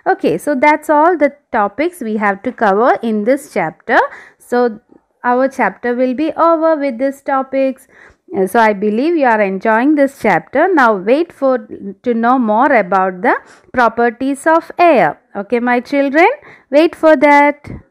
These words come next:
Here we are going to see the properties of air. So air occupies space, air has mass, and air exerts pressure. So here first we have to know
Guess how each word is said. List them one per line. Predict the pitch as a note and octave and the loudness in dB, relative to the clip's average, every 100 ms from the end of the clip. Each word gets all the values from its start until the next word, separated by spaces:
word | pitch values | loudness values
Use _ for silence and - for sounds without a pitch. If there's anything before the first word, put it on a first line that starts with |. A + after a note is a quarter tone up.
| _ _ _ _ _ - - _ _ _ - - | _ _ _ _ _ -20 -20 _ _ _ -20 -6
Here | D4+ D#4 E4 | -2 -2 -2
we | A#3+ | -4
are | A3 G#3 | -6 -8
going | F#3+ G#3 A3 G#3+ | -6 -8 -8 -10
to | - | -12
see | G#3+ - C4+ C4 C4 C4 - - | -14 -12 -8 -6 -8 -10 -18 -16
the | F3 F3+ | -12 -10
properties | G#3+ A#3+ A#3+ C4 B3 C4 C4 - - | -6 -6 -4 -8 -8 -8 -8 -10 -10
of | F#3+ F#3 - _ | -8 -8 -12 _
air. | G#3+ G3 E3 D#3 - _ _ _ _ | -8 -8 -8 -12 -18 _ _ _ _
So | - G3 F#3+ - | -4 -4 -4 -4
air | G#3 G#3 G#3 | -4 -2 -4
occupies | G#3 A3 - G#3 G3+ G3+ | -8 -16 -10 -8 -8 -12
space, | _ A#3+ A#3+ B3+ D4+ - _ _ _ - | _ -8 -8 -8 -10 -14 _ _ _ -8
air | G3 G3+ | -6 -4
has | G3 - G3+ G3 - | -6 -8 -6 -6 -10
mass, | G3+ G3 G#3 A3 C4 D#4+ _ _ _ _ | -10 -8 -6 -4 -4 -6 _ _ _ _
and | F#3+ F#3+ - | -10 -10 -8
air | F#3 D#3 - | -8 -8 -8
exerts | F#3+ F#3 - A3 C#4+ - - _ - | -12 -12 -8 -4 -4 -8 -16 _ -6
pressure. | D#4+ D4 - F#3+ E3 - _ _ _ | -6 -6 -8 -12 -12 -16 _ _ _
So | F#3+ F#3 | -12 -12
here | F3+ A3 G#3+ G#3+ | -8 -4 -4 -4
first | - C#4 D4 D#4 A#3 | -8 -4 -4 -4 -10
we | A3+ | -10
have | G#3+ F#3+ _ | -8 -10 _
to | G3+ | -12
know | G#3 G#3 B3+ | -10 -6 -6